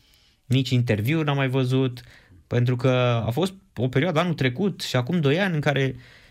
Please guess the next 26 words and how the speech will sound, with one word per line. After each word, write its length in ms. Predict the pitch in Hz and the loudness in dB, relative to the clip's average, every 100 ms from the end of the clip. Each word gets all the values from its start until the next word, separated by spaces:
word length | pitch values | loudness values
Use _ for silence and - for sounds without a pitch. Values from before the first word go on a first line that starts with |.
| - | -6
eh, 240 | - 131 | -2 0
Gică 280 | 131 185 175 | 0 2 0
spunea 340 | 160 135 165 | 0 0 2
lucruri 240 | 170 160 147 | 2 0 0
pe 120 | 131 | 0
nume. 360 | 139 127 - - - | 0 0 -4 -8 -2
Nu 280 | 117 165 | 0 0
putea 280 | 151 135 147 | 0 0 2
nimeni 240 | 143 151 120 | 0 0 -2
să-l 160 | 98 | -2
contrazică. 640 | 92 87 80 95 113 - - - _ - _ - - - | -2 -4 -4 -4 -6 -8 -10 -14 _ -20 _ -20 -20 -4
Eh, 100 | 107 | 0
adevăr 440 | 107 - 117 156 | 0 2 2 0
că 220 | 170 156 127 120 123 127 131 131 139 | 2 0 0 0 2 2 2 0 2
n-aveai, 680 | 160 170 147 165 160 127 135 | 2 2 2 2 0 -2 -2
de, 220 | 127 120 117 - | 0 0 -2 -4
de 320 | 123 123 120 | 0 2 2
momentul 340 | 117 135 185 180 | 2 0 0 0
în 40 | |
care 120 | 147 | 0
deschidea 480 | 131 123 - 127 143 | 2 -2 0 2 2
gura 260 | 120 120 95 | 2 0 -2
și 140 | - | -4
vorbea 300 | 104 104 127 | -4 0 0
despre 240 | 127 123 104 | 0 -4 -4
fotbal, 540 | - 95 120 104 | -4 -4 -4 -4